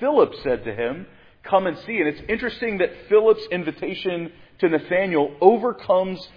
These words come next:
scrutiny. It overcomes an argument. Uh, I've been through sales classes. Maybe some of you have as well. Sales involves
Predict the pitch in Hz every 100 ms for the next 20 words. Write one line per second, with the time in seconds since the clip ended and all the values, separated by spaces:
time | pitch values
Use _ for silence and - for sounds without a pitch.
0 | _ - - - 185 165 143 95 - _
1 | _ _ 160 208 233 - 220 175 170 -
2 | 151 160 151 98 92 - _ - _ _
3 | - - 113 110 151 160 185 170 165 -
4 | 165 175 - 175 165 165 175 160 - -
5 | - 127 139 139 165 151 156 151 151 143
6 | 147 151 151 151 - - - - 170 175
7 | 151 147 156 156